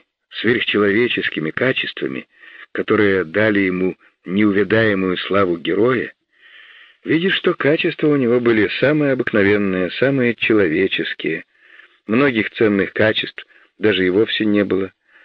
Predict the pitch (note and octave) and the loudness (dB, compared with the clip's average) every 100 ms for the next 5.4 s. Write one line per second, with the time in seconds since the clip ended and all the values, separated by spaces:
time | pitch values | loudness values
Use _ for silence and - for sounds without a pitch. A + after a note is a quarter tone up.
0 | - G2 - A2 - G#2+ A2+ C3+ G2 F2 | -4 -2 2 0 2 0 2 2 2 0
1 | - - G2+ E2+ - F#2 F2 F2 - - | -4 -2 0 0 -2 -4 -4 -6 -6 -20
2 | _ G#2+ F#2+ G#2 D3+ - G#2+ F#2+ - F#2+ | _ -4 -2 -2 -2 0 0 0 0 -2
3 | - - - - B2+ G#2 G2+ - - - | -2 -8 -6 0 0 0 -6 -8 -10 -6
4 | - A#2+ - - - - D2+ - D2+ D2+ | -2 0 -2 -6 -6 -2 -4 -4 -10 -6
5 | - A#2+ A2+ | 0 0 0